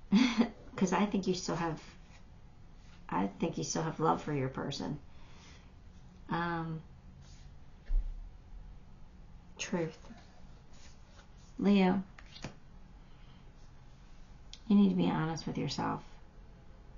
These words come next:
I think that's why you're stuck. I think you're lying to yourself. Hang on one second. Sorry.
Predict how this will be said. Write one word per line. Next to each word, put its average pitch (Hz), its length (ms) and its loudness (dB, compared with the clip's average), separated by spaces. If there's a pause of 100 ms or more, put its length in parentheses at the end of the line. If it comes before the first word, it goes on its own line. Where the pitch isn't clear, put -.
(1000)
I 220 120 8
think 202 160 8
that's 180 220 2
why 165 100 2
you're 151 120 2
stuck. 151 480 2 (580)
I - 40 -
think 240 160 8
you're 165 100 2
lying 160 340 2
to 170 120 -2
yourself. 160 480 2 (3000)
Hang 175 160 2
on 170 160 0
one 160 140 -2
second. 147 400 -2 (3250)
Sorry. 180 500 2